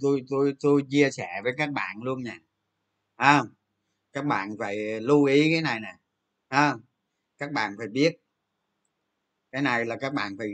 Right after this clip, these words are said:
ghi nhớ nè. Phải cực kỳ ghi nhớ ha. Thị trường chứng khoán ba-, thị trường chứng khoán bây giờ trở đi là các bạn, à, quên cái từ dài hạn đi.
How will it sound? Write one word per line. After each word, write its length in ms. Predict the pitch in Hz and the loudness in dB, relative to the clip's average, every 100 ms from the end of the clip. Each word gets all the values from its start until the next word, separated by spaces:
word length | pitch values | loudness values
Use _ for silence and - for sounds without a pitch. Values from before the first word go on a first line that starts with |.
| 131 | 2
ghi 200 | 151 139 | 4 4
nhớ 360 | 135 135 156 143 | 4 4 4 0
nè. 60 | 113 _ _ _ _ _ _ _ _ _ - | -6 _ _ _ _ _ _ _ _ _ -16
Phải 120 | 95 95 | -14 -8
cực 140 | 127 - | -10 -2
kỳ 200 | 131 127 | 0 2
ghi 220 | 143 147 | 4 4
nhớ 300 | 135 139 151 | 4 4 4
ha. 200 | 160 151 120 _ _ _ _ _ _ _ _ _ _ _ _ _ _ _ _ _ _ 123 | 2 -2 -4 _ _ _ _ _ _ _ _ _ _ _ _ _ _ _ _ _ _ -6
Thị 160 | 117 113 | -6 -2
trường 320 | 135 127 120 | -2 0 -2
chứng 200 | 147 160 | -2 0
khoán 380 | 156 147 156 156 | 2 4 4 2
ba-, 400 | 147 143 139 135 123 | 2 2 0 -2 -6
thị 180 | 113 110 | -8 -4
trường 260 | 131 123 | -2 -2
chứng 160 | 117 147 | -2 -2
khoán 240 | 151 156 151 | 0 0 0
bây 140 | 147 | 0
giờ 180 | 139 120 - | 0 -2 -4
trở 180 | 101 | -8
đi 340 | 113 147 151 - _ _ _ _ _ _ _ _ 113 | 2 4 4 0 _ _ _ _ _ _ _ _ -8
là 120 | 113 | -4
các 100 | 139 160 | -2 0
bạn, 280 | 110 117 | -2 -2
à, 80 | 123 120 | -6 0
quên 240 | 160 156 147 | 4 4 4
cái 100 | 143 | -2
từ 180 | 139 127 | -2 -2
dài 300 | 123 123 117 | 0 -2 0
hạn 320 | 107 92 98 | -2 -4 -6
đi. 300 | 123 151 131 | 2 2 2